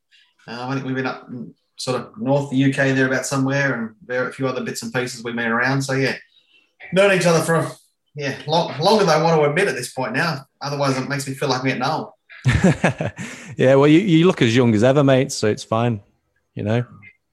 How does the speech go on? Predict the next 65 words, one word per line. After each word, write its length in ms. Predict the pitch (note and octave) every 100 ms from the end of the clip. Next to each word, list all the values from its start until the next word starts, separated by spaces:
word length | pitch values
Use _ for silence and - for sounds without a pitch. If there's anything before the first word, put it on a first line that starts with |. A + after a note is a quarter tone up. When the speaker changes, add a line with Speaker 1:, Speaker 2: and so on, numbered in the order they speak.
| _ _ _ -
Speaker 1:
I'm 120 | C3+
doing 240 | F3+ E3
well 180 | D#3 E3
then, 200 | C#3 A#2+
'cause 180 | A#2+ B2
I 40 |
got 200 | C3+ C3+
two 180 | C3+ E3+
young 240 | D3 D3 D3+
fellas 320 | D3 C#3 B2+
in 80 | B2
the 80 |
house, 320 | A#2+ B2+ - -
so 200 | B2+ B2 - _ - _ -
they 80 | C#3+
keep 200 | F3+ E3+
us 140 | C#3
busy. 380 | D3+ C#3 A#2 - _ _ _ -
Speaker 2:
Yeah, 340 | A#2 C3 D3
keeping 360 | B2 D3+ C3+ A#2+
you 60 | A#2+
on 100 | G#2+
your 100 | G#2
toes. 540 | A#2 A2 G#2 - - _ - - _ _ A#2+
Speaker 1:
That's 200 | A2+ B2+
it. 300 | A#2 A2+ - _ _ _ -
Speaker 2:
So 200 | - E3
you've 180 | F3+
been 120 | G3+ F3
doing 200 | E3+ B2
WordPress 420 | D#3 D#3 D3 A#2+
for 100 | B2+
a 40 |
very 160 | C3+ C3
long 180 | B2 A2+
time 300 | C3+ E3 A2
then, 120 | F#2+
right? 300 | G#2 B2+ B3 - _
So 540 | - A#2+ A#2 A#2 -
I, 180 | - C3+
I've 60 | C#3
Speaker 1:
Yeah. 260 | D3 D3 D3
Speaker 2:
known, 340 | D3 C#3+ F#3
known 200 | C#3 C3+
you've 100 | B2
always 200 | C3+ A2+
had 140 | A#2+
an 80 | A#2
interest 360 | B2+ A#2 A#2+ A2+
in 80 | G#2+
that 120 | A#2
side 240 | A#2 G#2+
of 100 | G#2
things, 340 | A2 G#2+ G#2 A2
even 220 | G#2+ G#2
when 160 | G2+
we 120 | G#2 G2
were 280 | G#2 G2+
travel 300 | G2+ A#2+ G#2+
blogging 540 | G#2 A2 G#2+ G#2+ G#2 G2
back 220 | G#2 -
in 160 | F#2+ G2+
London 340 | G#2 G#2 G2+
and, 160 | F#2+ G2
and, 340 | G2 F#2+ F2+